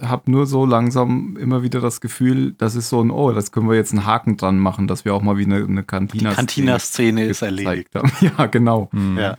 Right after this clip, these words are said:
Speaker 1: Vielleicht sollen sie sich mal was Neues einfallen
Speaker 2: Ja, man kann
Speaker 1: lassen.
Speaker 2: sich ja mal eine andere Szenerie suchen,
Speaker 1: Ja.
Speaker 2: aber, aber so, so grundsätzlich bin ich ein Freund
Speaker 1: Mhm.
Speaker 2: davon, nicht nur Dinge im Film zu haben, die es für den Plot braucht.
Speaker 1: Andererseits,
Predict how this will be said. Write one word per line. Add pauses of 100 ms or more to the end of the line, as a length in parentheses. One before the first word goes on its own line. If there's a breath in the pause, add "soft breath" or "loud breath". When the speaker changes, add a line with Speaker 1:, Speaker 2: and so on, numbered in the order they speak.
(140)
Speaker 1:
Vielleicht
sollen
sie
sich
mal
was
Neues
einfallen
Speaker 2:
Ja,
man
kann
Speaker 1:
lassen.
Speaker 2:
sich
ja
mal
eine
andere
Szenerie
suchen,
Speaker 1:
Ja.
Speaker 2:
aber, (200 soft breath)
aber
so,
so
grundsätzlich
bin
ich
ein
Freund
Speaker 1:
Mhm.
Speaker 2:
davon, (340 loud breath)
nicht
nur
Dinge
im
Film
zu
haben,
die
es
für
den
Plot
braucht. (100)
Speaker 1:
Andererseits,